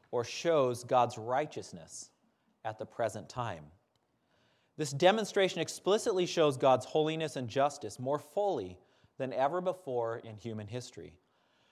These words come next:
No mere temporal punishment in the Old Testament, no plague or famine or exile can possibly compare with the punishment that Christ endured on the cross.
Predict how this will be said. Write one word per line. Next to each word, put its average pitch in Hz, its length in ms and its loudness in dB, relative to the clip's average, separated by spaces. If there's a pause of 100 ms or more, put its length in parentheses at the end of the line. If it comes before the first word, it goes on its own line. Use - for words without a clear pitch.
(160)
No 175 240 6
mere 214 240 2
temporal 190 480 2
punishment 185 520 -4
in 156 60 -4
the 135 80 -2
Old 127 160 2
Testament, 156 560 -4 (540)
no 156 160 2
plague 165 500 2
or 127 100 -2
famine 147 520 -2
or 110 200 2
exile 143 640 4
can 113 280 -12 (120)
possibly 175 600 0
compare 117 580 -8 (560)
with 117 160 -10
the 120 80 -6
punishment 139 560 -10
that 113 120 -8
Christ 117 440 -6
endured 110 500 -4
on 107 180 -6
the 110 60 -8
cross. - 580 -14